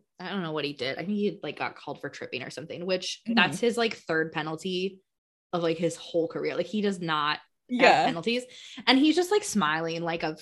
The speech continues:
Speaker 1: freaking five-year-old in the box. I'm like,
Speaker 2: <laughs>
Speaker 1: he's the most pure hockey player on the planet.
Speaker 2: He's so adorable. He
Speaker 1: I
Speaker 2: just,
Speaker 1: love him.
Speaker 2: like,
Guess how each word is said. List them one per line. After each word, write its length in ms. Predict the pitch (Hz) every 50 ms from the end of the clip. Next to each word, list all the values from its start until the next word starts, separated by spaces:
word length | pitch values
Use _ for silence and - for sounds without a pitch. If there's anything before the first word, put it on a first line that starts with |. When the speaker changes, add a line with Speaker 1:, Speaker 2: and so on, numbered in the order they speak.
| - - -
Speaker 1:
freaking 280 | 190 185 196 185 175
five-year-old 680 | 175 - - 156 156 160 160 160 151 151 151 - - 170
in 40 | 170
the 80 | 170
box. 300 | 165 - 131 117 - -
I'm 80 | 508 381
like, 140 | 381 202 554
Speaker 2:
<laughs> 380 | 480 - 381 - 605 640 571 -
Speaker 1:
he's 320 | 262 269 285 320 320 - - - _ _ _ _ _ _ _ _ _ _ -
the 100 | 247 240
most 300 | 240 240 233 233 240 -
pure 680 | - - 214 214 214 226 226 226 226 226 208 - - _ _ _ _ -
hockey 280 | 180 185 180 - 208
player 440 | - - 180 175 165 165 160 165 -
on 100 | - 156
the 80 | 151 147
planet. 440 | - - - - - - - - - _ _ _
Speaker 2:
He's 260 | - 440 370 359 - -
so 320 | - 262 214 220 233 202
adorable. 720 | 226 247 226 220 220 175 180 190 190 185 185 180 185 185 165
He 100 | - -
Speaker 1:
I 140 | - - -
Speaker 2:
just, 100 | - 349
Speaker 1:
love 140 | 359 - -
him. 60 | -
Speaker 2:
like, 140 | - 349 320